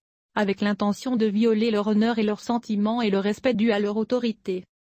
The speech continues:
Il a également été poursuivi pour outrage à des organismes organisés et publication de déclarations dans l'intention d'influencer les décisions des juges avant le prononcé d'un jugement sans appel et d'outrage aux décisions de justice.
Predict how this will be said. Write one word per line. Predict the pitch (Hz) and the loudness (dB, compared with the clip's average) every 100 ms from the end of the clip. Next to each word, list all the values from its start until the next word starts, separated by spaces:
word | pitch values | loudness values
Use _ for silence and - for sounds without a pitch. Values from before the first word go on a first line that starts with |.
| _ | _
Il | 214 214 | 0 2
a | |
également | 214 220 226 240 262 | 2 0 0 2 0
été | 220 220 | 0 0
poursuivi | - 254 - 247 214 233 | -2 -4 -2 -2 0 -2
pour | 240 214 | 0 -2
outrage | 208 - 226 233 | -4 -2 -2 0
à | 214 | 0
des | 202 202 | 0 0
organismes | 240 226 233 262 226 | 0 2 4 4 4
organisés | 233 233 233 220 196 226 226 | 2 2 4 4 2 2 0
et | |
publication | - 233 233 233 226 - 262 | 0 0 0 0 -4 -2 0
de | 220 | 0
déclarations | 202 220 247 233 233 - 247 | 2 0 2 0 0 -2 0
dans | 220 | 2
l'intention | 202 202 208 208 - 247 | 2 0 -2 -4 -2 0
d'influencer | 226 196 - 208 190 - 269 | 0 -2 -2 0 0 -2 -2
les | 240 | 0
décisions | 196 220 - 208 208 226 | 0 -4 -2 -2 0 0
des | 214 | 0
juges | 202 240 233 | 0 -2 0
avant | 196 220 | 0 0
le | 208 | 0
prononcé | - 220 208 208 - 247 | -2 0 0 0 0 0
d'un | 202 202 | 2 2
jugement | 214 208 214 202 247 | 2 2 2 2 0
sans | 247 226 233 | 0 2 2
appel | 233 254 247 | 0 0 0
et | |
d'outrage | 202 202 - 220 226 214 | 0 -2 -2 0 0 0
aux | |
décisions | 190 196 - 202 233 240 | 0 -2 -2 -2 -2 0
de | 220 | 0
justice. | 196 196 - 196 185 - - | -2 -6 -8 -10 -10 -12 -20